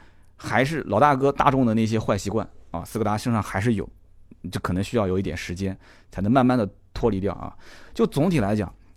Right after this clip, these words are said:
开了一段时间，开了一周啊，一周多的时间，我对于斯柯达明锐旅行版这款产品整体的这种品质提升，我还是比较认可的啊。但是你说介于三厢版本和旅行版本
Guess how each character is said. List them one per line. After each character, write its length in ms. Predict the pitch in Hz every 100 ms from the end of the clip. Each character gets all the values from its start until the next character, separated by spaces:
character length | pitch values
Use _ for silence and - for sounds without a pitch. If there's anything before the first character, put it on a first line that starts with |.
| -
开 180 | - 135
了 60 | 135
一 40 |
段 200 | 127 110
时 100 | 95
间， 160 | 95 98
开 140 | -
了 80 | 107
一 100 | 101
周 280 | 101 104 - - -
啊， 120 | - -
一 100 | 117
周 160 | 110
多 200 | 107 104
的 60 | 98
时 140 | -
间， 180 | 73 87 - -
我 260 | - 104 101
对 240 | 117 220
于 280 | 120 101 113 -
斯 140 | -
柯 80 | 135
达 140 | 123
明 140 | 123 117
锐 220 | 127 - -
旅 200 | 101 92
行 240 | 104 135
版 120 | 104
这 120 | 92
款 120 | 107 92
产 200 | 98 104
品 120 | 87
整 260 | - 117 226
体 220 | 185 98
的 180 | 90 85
这 100 | 113
种 140 | 107 85
品 180 | - -
质 140 | 151
提 200 | 120 127
升， 240 | 127 147 151 - - -
我 60 |
还 160 | 87 95
是 120 | 117
比 100 | 104
较 140 | 110 98
认 120 | 107
可 140 | - -
的 120 | - - - - -
啊。 240 | 87 80 - - -
但 140 | 180
是 260 | 165 175 -
你 140 | 147 127
说 440 | 165 180 180 - - -
介 280 | - 190 160
于 160 | 117 139
三 360 | - 196 185
厢 180 | 180 185
版 220 | 113 110
本 200 | 113 60 - - -
和 280 | - 110 -
旅 200 | 113 107
行 300 | 95 123 180
版 240 | 180 110 139
本 220 | 104